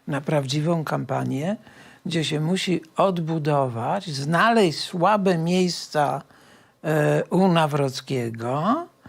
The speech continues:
i spróbować może debaty na przykład z nim jeden na jeden. W tej sytuacji wydaje mi się, jakby to nie zabrzmiało, że Nawrockiemu debata cztery oczy się nie opłaca.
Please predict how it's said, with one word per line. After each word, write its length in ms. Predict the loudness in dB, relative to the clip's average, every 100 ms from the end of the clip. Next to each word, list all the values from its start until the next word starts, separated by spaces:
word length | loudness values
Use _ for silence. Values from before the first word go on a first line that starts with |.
| -20 -8
i 100 | -4
spróbować 920 | -4 -4 -4 -2 2 2 4 2 0 -2
może 300 | -2 0 0
debaty 580 | 0 2 2 2 -2 -6
na 180 | -6
przykład 420 | -8 -10 -4 -4 -2
z 100 | -4
nim 200 | -4 -4
jeden 340 | -4 -4 -6
na 120 | -6
jeden. 460 | -6 -6 -4 -4 -4 -8 -20 -20 -20
W 100 | -8
tej 220 | 0 2 2
sytuacji 600 | 0 2 2 2 -2 -4
wydaje 440 | 0 2 2 0
mi 180 | 0 -2
się, 260 | 0 0 -2 -12 -20 _ _ _ -2
jakby 280 | -2 0
to 120 | 0 2
nie 140 | 4
zabrzmiało, 540 | 2 0 2 2 2
że 120 | 0 -2
Nawrockiemu 640 | -2 -2 0 0 2 2
debata 680 | 2 2 2 4 4 4
cztery 380 | 0 0 2 4
oczy 220 | 2 0
się 120 | -2 -2
nie 140 | -2
opłaca. 380 | -2 -6 -6